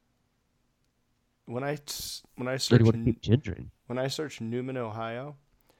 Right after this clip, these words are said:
Speaker 2: Uh-oh.
Speaker 1: uh, and click on news, the second story down is New York terror suspects w-,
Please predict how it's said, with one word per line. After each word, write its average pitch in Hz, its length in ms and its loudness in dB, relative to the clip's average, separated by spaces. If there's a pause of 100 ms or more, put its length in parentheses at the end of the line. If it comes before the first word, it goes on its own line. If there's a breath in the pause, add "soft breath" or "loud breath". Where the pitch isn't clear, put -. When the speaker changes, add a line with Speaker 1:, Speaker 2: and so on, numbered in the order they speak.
Speaker 2:
Uh-oh. 85 360 -2 (220)
Speaker 1:
uh, 101 520 -8 (400)
and 104 260 -10
click - 240 -14
on 101 220 -8
news, 123 580 -10 (400)
the - 80 -18
second 131 420 -6
story 127 340 -6
down 113 280 -6
is 104 220 -14 (280)
New 117 140 -6
York 131 220 -6
terror 123 340 -2
suspects 113 640 -10
w-, - 340 -20